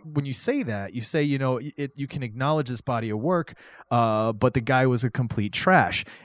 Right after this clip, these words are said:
And he wasn't the greatest guy, because you find out, you know, that there were times when he and his wife had issues. He had problems with alcohol and drugs. Uh, but it seems that what all these things are pointing to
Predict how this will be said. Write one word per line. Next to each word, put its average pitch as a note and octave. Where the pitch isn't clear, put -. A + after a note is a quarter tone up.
And D#3+
he E3+
wasn't E3
the B2+
greatest A2
guy, G#2
because A#2
you A#2+
find C#3+
out, C#3
you A#2
know, G#2
that A2+
there C3
were E3
times A#2
when A2+
he A2
and G#2+
his G2+
wife G2+
had G#2+
issues. G2
He A#2+
had D3
problems A2+
with G#2+
alcohol G#2
and G2
drugs. F#2
Uh, G#2
but B2+
it C#3
seems E3+
that A#2+
what A#2+
all C3+
these D3+
things C#3
are A#2
pointing F#3+
to A2+